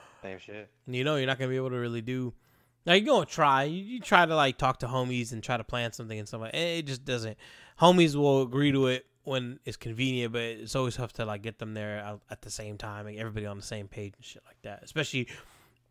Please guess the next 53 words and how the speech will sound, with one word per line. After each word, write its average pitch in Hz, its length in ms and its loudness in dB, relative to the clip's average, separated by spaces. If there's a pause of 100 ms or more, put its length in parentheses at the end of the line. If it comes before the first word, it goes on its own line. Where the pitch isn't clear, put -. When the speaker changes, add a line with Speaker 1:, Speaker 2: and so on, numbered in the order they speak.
(640)
Speaker 2:
if 120 80 -4
you're 127 80 -6
trying 127 160 0
to 113 60 -2
work 113 180 -2
out, 117 100 -2
like, 104 120 -8
a 98 60 -10
video 117 400 -6
call 123 300 -4
and 120 100 -8
stuff, 135 360 -8
like, 101 160 -8
it's 101 180 -14
difficult. - 460 -14 (880)
Speaker 1:
Yeah, 95 360 -8 (120)
you 104 160 -14
don't 107 160 -6
know 104 100 -4
who's 95 220 -10
working 98 360 -8
now. 98 280 -10
You 98 140 -14
don't 95 140 -12
Speaker 2:
Yeah. 113 260 -8
Speaker 1:
know 98 100 -12
who's 87 100 -20 (460)
not 95 260 -10
working 95 460 -12
or 90 220 -18
whatever, 92 180 -10
Speaker 2:
But 143 80 2
I 135 80 2
def-, 160 200 2
Speaker 1:
so. - 80 -14 (100)
Speaker 2:
I 160 200 2
definitely 202 280 8
think 175 120 2
people 139 140 -2
should 127 240 -4
try, 104 420 -6 (100)
like, 120 120 -8
especially 135 320 -2
this 113 120 -2
from, 117 140 -6
like, 113 300 -4
if 117 80 -6
you 135 60 -4
got 139 180 4
some, 123 120 -6
like, 110 140 -4
Muslim 120 320 -2
bro-, 127 120 -6